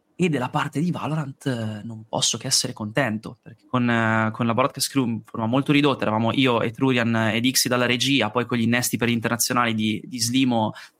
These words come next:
e D J Jack, abbiamo coperto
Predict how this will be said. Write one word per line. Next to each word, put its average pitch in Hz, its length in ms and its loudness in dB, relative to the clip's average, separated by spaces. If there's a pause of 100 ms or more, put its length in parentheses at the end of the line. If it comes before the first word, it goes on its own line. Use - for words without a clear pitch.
(160)
e - 80 -2
D 117 80 4
J 143 140 4
Jack, 147 580 2 (400)
abbiamo 120 360 -2
coperto 123 480 -2